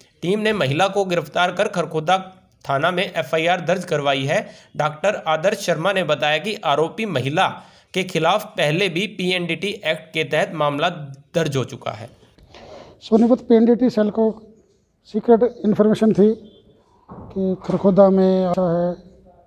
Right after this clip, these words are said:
Speaker 2: जो इलीगल अबॉर्शन का काम करती है।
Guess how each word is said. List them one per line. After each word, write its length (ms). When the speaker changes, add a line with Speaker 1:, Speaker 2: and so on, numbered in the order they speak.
Speaker 2:
जो 80
इलीगल 300
अबॉर्शन 380
का 100
काम 260
करती 300
है। 140